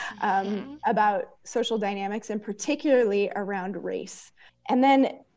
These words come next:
Speaker 1: at twelve years old, a number of, of very significant things happened. Number one, I met Jesus for the first time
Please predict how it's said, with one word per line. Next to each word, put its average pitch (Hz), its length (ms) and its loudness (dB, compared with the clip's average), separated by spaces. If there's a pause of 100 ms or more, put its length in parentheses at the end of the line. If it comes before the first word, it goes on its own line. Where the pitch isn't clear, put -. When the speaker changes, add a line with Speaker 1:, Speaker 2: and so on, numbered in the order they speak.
(180)
Speaker 1:
at 233 180 -2
twelve 330 300 4
years 330 180 6
old, 240 200 6
a 233 40 4
number 247 340 4
of, 233 300 0
of 214 180 0
very 214 280 0
significant 214 640 -4
things 190 260 -6
happened. 190 460 -10 (360)
Number 247 200 4
one, 240 480 6 (160)
I 214 80 2
met 220 220 2
Jesus 220 480 -4
for 220 100 -6
the 202 60 -10
first 202 260 -8
time 202 260 -6